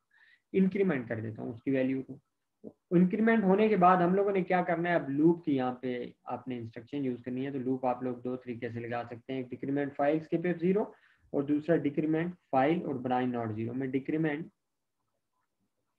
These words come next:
file किसको decrement करूँ, मैं ज़ीरो ज़ीरो एच को क्या कर दूंगा, Decrement कर दूंगा और यहाँ पे यूज़ कर दूंगा branch not zero। जब तक ज़ीरो नहीं आता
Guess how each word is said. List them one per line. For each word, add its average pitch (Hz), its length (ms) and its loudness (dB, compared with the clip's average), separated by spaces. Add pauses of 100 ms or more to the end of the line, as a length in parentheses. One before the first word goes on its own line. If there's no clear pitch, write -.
(100)
file 139 320 2 (2500)
किसको 180 260 2
decrement 185 520 4
करूँ, 175 180 2
मैं 175 140 -2 (120)
ज़ीरो 160 320 4
ज़ीरो 143 200 2
एच 139 160 0
को 135 120 -6
क्या 135 180 -2
कर 120 160 -6
दूंगा, 120 220 -6 (200)
Decrement 135 540 -4
कर 110 120 -8
दूंगा 110 340 -10 (440)
और 147 280 4
यहाँ 135 160 2
पे 156 100 0
यूज़ 143 220 2
कर 131 180 -4
दूंगा 131 300 0 (140)
branch 127 600 -4
not 120 400 -4
zero। 110 260 -2 (100)
जब 160 300 2
तक 180 200 4
ज़ीरो 151 380 4
नहीं 143 380 2
आता 131 320 -2